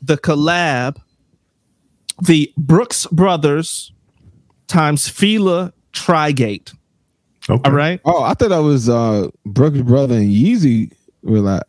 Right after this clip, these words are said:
Speaker 1: <laughs> Just
Speaker 3: collab. Look at that midsole.
Speaker 1: Look at, okay.
Speaker 3: It looked
Speaker 1: Okay.
Speaker 3: like a seven hundred.
Speaker 1: It looks like a seven hundred. Is that what it's giving you?
Speaker 3: Try.
Speaker 1: Dad shoe vibe?
Speaker 2: Yeah, I, I can see it. I can see
Speaker 3: You see
Speaker 2: it.
Speaker 3: it, right?
Speaker 2: The, the,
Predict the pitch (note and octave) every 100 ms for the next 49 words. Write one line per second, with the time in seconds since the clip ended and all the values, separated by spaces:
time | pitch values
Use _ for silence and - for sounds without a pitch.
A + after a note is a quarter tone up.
0 | _ _ D3 E3+ F3+ E3 - - - G2+
1 | G2 F#2+ G#2+ E3 G#3 G3+ - D3+ A#3 -
2 | E3 B2+ G2+ - D3 D#3 E3 - _ D3
3 | F3 E3+ G#3+ E4+ _ - D3 F#3+ F#3 F#3
4 | D#3+ F#3+ F#3+ A3 B3 B2+ - _ - D3
5 | D#3 G3 F#3 F#3 F#3+ F#3+ G3 G#3 B3 D#3+
6 | D3+ E3 F3 E3 G3+ G3+ A3 D#4 A#3+ _
7 | _ _ C#3 C#3+ C#3+ F3 - G#3 G3 F#3+
8 | G#3+ G4+ - _ _ - G#2 G2 G2+ -
9 | - G2+ D2+ D2+ - - - F#3 D#3+ G3
10 | B2+ - F#2+ F#2+ E2 F#2 F2+